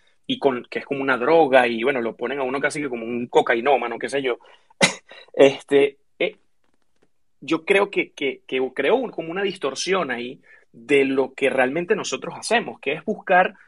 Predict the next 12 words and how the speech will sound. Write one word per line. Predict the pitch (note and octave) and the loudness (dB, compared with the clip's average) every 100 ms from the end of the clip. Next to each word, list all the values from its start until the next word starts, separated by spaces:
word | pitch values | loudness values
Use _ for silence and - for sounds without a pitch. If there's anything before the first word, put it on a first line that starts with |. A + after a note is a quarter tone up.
| _ _ _ | _ _ _
edge, | - E3 C#3+ - - _ | 2 2 2 -8 -12 _
buscar | - - C3+ C#3+ - | -20 -4 -2 -2 -4
ventaja, | A2+ C3 A#2+ - F3+ F3 A#2+ - _ _ _ | -4 -4 -2 2 2 2 -8 -10 _ _ _
eh, | - B2 - _ _ _ | -6 -6 -8 _ _ _
probabilística | C#3 C#3 C3 B2+ D#3 F#3 C3 A#2+ B2+ | 0 2 2 0 -6 -10 -14 -8 -8
en | A#2+ A#2 | -6 -10
ciertas | - E3 G#3 A3 | -2 2 2 0
oportunidades | F#3+ D#3 A#2+ B2 A#2+ C#3+ E3+ | -8 -10 -10 -10 -8 -8 -10
que | - | -8
da | B2 | -8
el | |
mercado | C3+ D#3+ - C#3 A2+ E3 | -6 -8 -4 -4 -2 -6